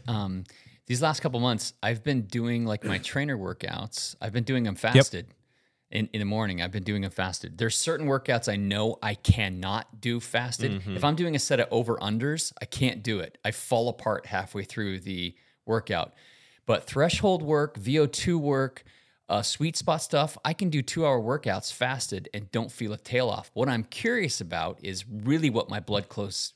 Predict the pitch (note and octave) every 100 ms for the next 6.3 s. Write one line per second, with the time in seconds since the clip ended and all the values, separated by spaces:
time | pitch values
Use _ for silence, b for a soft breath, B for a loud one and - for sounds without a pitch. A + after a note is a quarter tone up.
0 | _ - A2 F#2+ A#2+ A#2 A2 G2 - F#2
1 | F2 G2+ D3+ G2 E2 - _ _ - F#2+
2 | E2+ D2 C#2+ - F#2 A#2 G#2+ - D3 D#3
3 | - - - b b b b - A2 A2+
4 | G2 B2+ D3 C3+ A#2 A2 - G#2 A#2+ A#2
5 | C3 A2 F#2+ - A2+ C#3+ F3 D#3 - G#2+
6 | G2+ F#2+ F#2